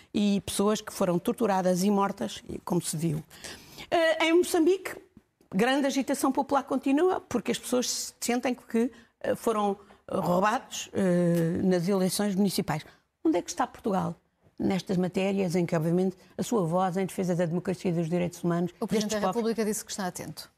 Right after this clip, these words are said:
Speaker 1: Bem, não, eu estou a perguntar, eh, onde é que está Portugal? Eh, não basta estar atento. Qual é a sua posição de Portugal no, nas várias entidades? Presidente da República, Governo. Ainda por cima, o Presidente da República ainda agora esteve na Guiné-Bissau, juntamente com o Primeiro-Ministro, nós bem os vimos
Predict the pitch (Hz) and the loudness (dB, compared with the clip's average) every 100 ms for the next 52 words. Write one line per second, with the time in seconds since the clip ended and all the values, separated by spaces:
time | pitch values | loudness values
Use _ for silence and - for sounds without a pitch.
0 | _ - - 262 370 370 359 330 302 359 | _ -4 -4 2 4 4 2 0 2 2
1 | 349 349 302 320 349 339 - - - - | 0 0 2 2 2 0 -2 -8 -6 -6
2 | - 320 330 - - - 285 294 294 294 | 0 2 2 0 -4 -4 0 2 0 -2
3 | 175 _ _ _ - 233 233 240 269 269 | -6 _ _ _ -2 2 4 4 6 4
4 | 254 277 285 - 277 254 254 254 226 - | 4 0 -2 -2 0 0 0 -2 -2 -4
5 | - _ _ - 262 277 294 294 285 294 | -12 _ _ -2 0 2 2 2 0 -2
6 | - 220 - 262 233 208 190 - 220 254 | -2 -2 0 0 0 0 -2 -2 0 0
7 | 214 - 220 220 196 202 - 190 254 226 | 0 0 2 2 2 0 2 2 2 0
8 | 214 208 190 202 208 247 - - - - | -2 -2 0 2 0 -2 -8 -20 -6 -2
9 | 208 180 190 180 214 202 - 165 160 180 | -2 0 -2 0 0 0 0 0 2 2
10 | 196 208 - _ - - - _ - 214 | 2 0 -4 _ -20 -20 -20 _ -2 0
11 | 190 - 381 - - 165 160 175 190 320 | 0 0 0 0 -2 -2 0 0 -2 -4
12 | - 294 370 240 277 - 226 208 202 214 | -2 0 0 0 -2 0 0 2 2 2
13 | 220 202 - - - 190 185 190 180 202 | 0 0 -2 -4 -2 0 2 0 0 -2
14 | 208 202 190 226 277 226 214 185 190 190 | 0 0 2 2 0 0 -2 0 0 0
15 | 180 240 226 - | 0 0 0 -4